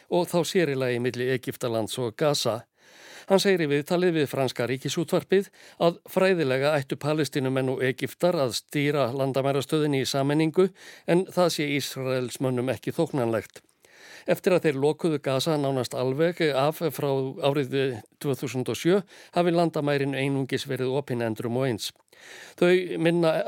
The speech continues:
ekkert á hefðbundin landamæri og alls ekki á þessi ósýnilegu á Schengensvæðinu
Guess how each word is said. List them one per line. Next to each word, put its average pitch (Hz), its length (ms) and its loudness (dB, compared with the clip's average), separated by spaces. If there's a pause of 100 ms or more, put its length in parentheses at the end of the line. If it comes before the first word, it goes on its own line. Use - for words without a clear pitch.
(220)
ekkert 196 400 0
á - 100 2
hefðbundin 139 600 0
landamæri 170 500 2 (420)
og 175 240 2
alls 175 300 2
ekki 160 260 -2
á - 80 2
þessi 139 240 -4
ósýnilegu 139 800 0
á 123 80 2
Schengensvæðinu 180 800 2